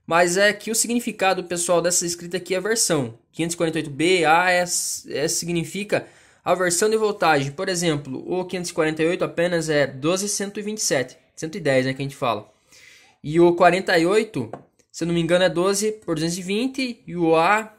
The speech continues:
é vinte e quatro por cento e dez, e, e o C, se não me engano, é vinte e quatro por duzentos e vinte. Então é isso que muda, mais nada. Eu tô com aqui, né, um dos meus aqui que tá danificado, porque eu tava fazendo, galera,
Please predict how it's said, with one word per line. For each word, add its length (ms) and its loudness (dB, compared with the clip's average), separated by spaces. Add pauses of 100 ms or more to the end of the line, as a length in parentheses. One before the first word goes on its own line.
(120)
é 100 -6
vinte 200 -6
e 40 -8
quatro 360 2
por 240 0
cento 240 -6
e 20 -10
dez, 540 0 (600)
e, 760 -6
e 120 -8
o 60 -4
C, 320 0
se 100 -4
não 60 -4
me 80 -4
engano, 240 2
é 80 0
vinte 160 -6
e 60 -12
quatro 240 -2
por 80 -6
duzentos 240 -8
e 20 -10
vinte. 320 -4
Então 220 0
é 80 2
isso 160 -6
que 100 -6
muda, 300 -2
mais 240 -2
nada. 360 -2 (480)
Eu 120 0
tô 180 2
com 180 -4
aqui, 520 -4 (560)
né, 160 -2
um 140 0
dos 160 -6
meus 300 -2
aqui 140 -14
que 100 -18
tá 100 -2
danificado, 680 0
porque 320 -6
eu 100 -4
tava 220 2
fazendo, 440 -2
galera, 540 2